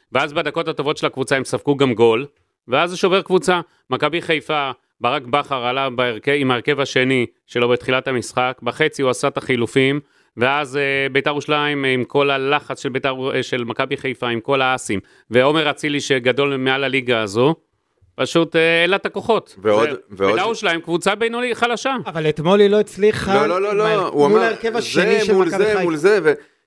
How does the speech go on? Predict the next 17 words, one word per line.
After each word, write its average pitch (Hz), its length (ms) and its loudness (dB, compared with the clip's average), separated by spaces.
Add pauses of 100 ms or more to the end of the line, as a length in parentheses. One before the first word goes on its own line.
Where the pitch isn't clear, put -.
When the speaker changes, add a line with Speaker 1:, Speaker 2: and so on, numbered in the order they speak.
(320)
Speaker 2:
אתה 110 140 -10
שמת 165 200 -4
לב 202 160 2
לנחיתות 120 540 -2
הפיזית 117 380 -2
של 135 100 -2
בית"ר 123 260 -2
ירושלים 120 540 0
מול 110 100 -2
מכבי 104 280 -4
חיפה? 104 240 -6
קבוצה 120 300 0
שכולם 160 280 -2
מדברים 139 200 0
עליה 151 120 0
כבר 127 100 0
שבוע 131 360 2